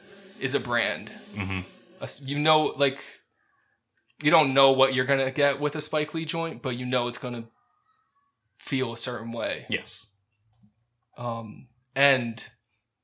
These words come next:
Speaker 1: in his career has made, like, an effort to be a household name. Like, there aren't that many directors that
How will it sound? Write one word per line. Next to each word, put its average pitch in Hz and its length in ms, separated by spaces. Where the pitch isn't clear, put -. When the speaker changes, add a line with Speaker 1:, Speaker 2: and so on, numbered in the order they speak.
Speaker 1:
in 143 140
his 143 200
career 127 420
has 117 220
made, 117 380
like, 92 340
an 123 80
effort 113 500
to 107 360
be 131 140
a 101 60
household 120 460
name. 104 300
Like, 139 180
there 165 120
aren't 147 260
that 127 260
many 120 260
directors 95 720
that 101 280